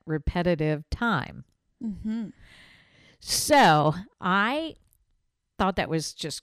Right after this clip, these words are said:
Speaker 1: crazy enough. And then I also got on the Mayo Clinic's version of this, and it <laughs> says your circadian
Speaker 2: <laughs>
Speaker 1: rhythms are diving <laughs> at that point in time. And for whatever reason, hormonally, <laughs> it's just waking you up at that time.
Speaker 2: Mm-hmm.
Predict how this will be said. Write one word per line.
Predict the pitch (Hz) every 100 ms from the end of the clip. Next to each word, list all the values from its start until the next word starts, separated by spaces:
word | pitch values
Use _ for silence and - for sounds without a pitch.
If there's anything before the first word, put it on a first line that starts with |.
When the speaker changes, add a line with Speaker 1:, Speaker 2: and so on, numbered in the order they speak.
| _
Speaker 1:
crazy | - 202 202 220 247
enough. | 247 185 165 -
And | 254 302
then | 311
I | 269
also | 226 - 185
got | 160 196 190
on | 185 180 175
the |
Mayo | 170 170 160
Clinic's | 147 240 233 202 - - _ -
version | 170 170 156 160
of | 147
this, | 147 151 180
and | 170
it |
<laughs> | 170
says | - - 294 -
your | 202
circadian | 208 226 185 - 240 233 214 175
Speaker 2:
<laughs> |
Speaker 1:
rhythms | 180 202 175 180 202 - - -
are | 370
diving | 170 196 202 196 170 202 - _
<laughs> | - - 254
at | -
that | - - -
point | 233 - 233
in | 185
time. | 175 175 175 170 175 _ - - - -
And | 262 254
for | 254
whatever | 247 247 220
reason, | 196 190 196
hormonally, | 185 220 208 202 196 190 185 180 - -
<laughs> | -
it's | 339 -
just | 214
waking | 190 180 190 175 170
you | 160
up | 135 - -
at | 180 160
that | 151 -
time. | 139 254 320
Speaker 2:
Mm-hmm. | 285 269